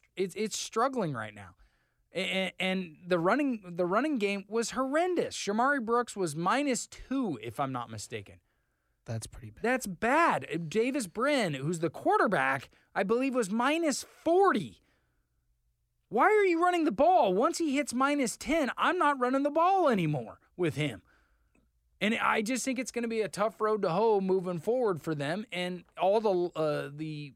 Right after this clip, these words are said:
Speaker 1: prestige and all the noise that they received last year with Zaven Collins and the phenomenal season,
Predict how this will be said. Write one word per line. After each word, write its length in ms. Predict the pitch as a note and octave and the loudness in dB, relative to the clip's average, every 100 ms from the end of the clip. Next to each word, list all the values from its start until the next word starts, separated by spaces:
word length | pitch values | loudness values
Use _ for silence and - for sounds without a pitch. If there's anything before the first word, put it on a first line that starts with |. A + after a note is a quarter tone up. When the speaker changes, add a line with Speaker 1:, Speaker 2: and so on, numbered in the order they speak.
| _ | _
Speaker 1:
prestige 760 | D#3+ D3 - G#3+ A3 A3+ F3 | -6 -6 -2 0 0 -2 -2
and 100 | F3 | 0
all 160 | F3 G3 | 2 2
the 220 | F#3 D3+ | 2 0
noise 440 | C#3+ E3+ G3+ G#3+ | -2 0 0 0
that 140 | F3+ F3 | -4 -4
they 120 | F3+ | -6
received 380 | E3 D3+ G3 E3+ | -4 -6 -6 0
last 360 | F3 F#3+ F3+ | 2 2 0
year 100 | G3 | -4
with 160 | E3+ A#2+ | -4 -4
Zaven 320 | A#2 A2 G#2+ | -8 -8 -6
Collins 600 | - G3+ G#3 G#3 G3+ F#3+ - - - - | 0 4 4 2 0 -4 -8 -20 -20 -8
and 160 | D3+ | -6
the 60 | C#3 | -6
phenomenal 600 | - D#3 D3+ F3 F3+ D3+ | -6 -2 0 0 -2 -4
season, 460 | B2 F#3+ A3 B3+ | -6 -8 -6 -6